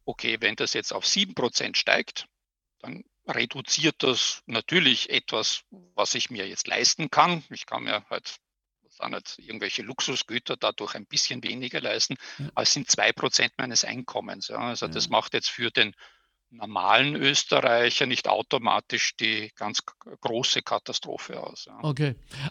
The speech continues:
Speaker 2: Ab-, n-,
Speaker 1: Also
Speaker 2: je-
Speaker 1: insofern,
Speaker 2: Ja.
Speaker 1: ähm, das ist schon leistbar. Was noch ein bisschen unsicher ist, ist, Wind und Sonne,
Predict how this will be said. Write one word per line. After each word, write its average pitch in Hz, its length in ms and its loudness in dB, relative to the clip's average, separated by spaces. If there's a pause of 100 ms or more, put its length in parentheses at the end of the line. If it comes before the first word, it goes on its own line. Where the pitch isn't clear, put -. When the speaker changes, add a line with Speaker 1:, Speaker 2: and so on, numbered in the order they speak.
(120)
Speaker 2:
Ab-, - 400 0
n-, 190 160 2 (300)
Speaker 1:
Also 180 160 4
Speaker 2:
je- 175 60 10
Speaker 1:
insofern, 160 720 6
Speaker 2:
Ja. 139 520 6
Speaker 1:
ähm, 139 300 -4 (520)
das - 220 6
ist - 100 6
schon 135 320 4
leistbar. 147 840 4 (340)
Was - 400 6
noch 143 320 0 (140)
ein 117 140 -2
bisschen - 300 4
unsicher - 840 -2
ist, - 360 -2
ist, - 440 -2 (1040)
Wind 190 320 4
und 127 180 -2
Sonne, 151 560 4